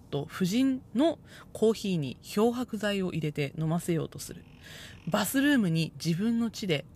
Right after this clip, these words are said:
殺すと書きまくる。あと、バーネット夫人のことを電気が流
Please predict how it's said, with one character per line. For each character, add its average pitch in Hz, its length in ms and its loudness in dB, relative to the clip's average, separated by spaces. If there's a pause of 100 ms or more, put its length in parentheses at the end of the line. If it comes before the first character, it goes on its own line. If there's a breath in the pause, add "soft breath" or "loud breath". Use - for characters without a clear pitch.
殺 240 280 4
す - 140 -2
と - 160 -6 (100)
書 - 120 -2
き - 100 -2
ま 190 140 2
く 180 100 2
る。 - 80 -2 (680 loud breath)
あ - 40 -14
と、 233 280 2
バ 190 180 2
ー 185 40 4
ネ 185 100 4
ッ - 40 2
ト - 100 -6
夫 160 120 0
人 156 180 0
の 156 100 0
こ 165 120 -4
と 240 200 4
を 143 80 0
電 180 240 2
気 165 140 -4
が 156 80 -2
流 147 100 -2